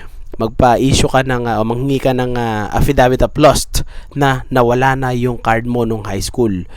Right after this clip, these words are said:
Okay, kailangan mo yung mga details ng paaralan na yun, ha? Isulat mo yung school, ah, isulat mo yung school I D nung school.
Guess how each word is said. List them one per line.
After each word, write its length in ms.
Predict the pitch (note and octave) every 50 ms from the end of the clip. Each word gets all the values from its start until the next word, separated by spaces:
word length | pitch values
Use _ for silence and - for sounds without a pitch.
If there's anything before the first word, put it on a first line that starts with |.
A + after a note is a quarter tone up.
| - - - - -
Okay, 260 | - G2 G2+ A2+ A#2
kailangan 400 | G#2 - A#2+ B2 B2+ B2+ B2+ B2+
mo 160 | B2+ B2+ C3 B2+
yung 160 | B2+ B2+ A#2+
mga 240 | A#2+ A#2+ A#2+ B2 B2+
details 400 | B2 B2 - B2+ B2+ B2+ A#2+ -
ng 140 | - A#2 A2
paaralan 480 | - A#2+ A2+ A#2 A#2+ B2+ B2 A#2+ A2+
na 100 | A2+ B2+ D3
yun, 100 | D3 B2+
ha? 80 | B2 C3+
Isulat 320 | A#2 - A#2 A2+ A2 -
mo 80 | - A2+
yung 320 | A2+ A2+ A2 G#2 G#2 G#2
school, 800 | A2 - - - E3 D#3+ E3 D#3+ D#3+ D#3 D#3 D#3 D#3 D#3+ D#3+ D#3+ D3 - - - - - - - - -
ah, 640 | - F#2+ G2 G2 G2 G2 G2 G2 G2 G2 F#2 F2+ F2+
isulat 400 | - - A2 G#2+ G#2+ G#2 - - A2+
mo 80 | A2+
yung 180 | A2 A2 G#2+ G2+
school 300 | - - - G#2+ G2+ D#2
I 180 | E2 G2 G#2 G#2
D 80 | G#2
nung 240 | G2+ G#2+ G#2 G#2 A2
school. 720 | - - - - E3+ E3 D#3+ D#3+ D#3 D#3 D#3+ D#3+ D#3 D#3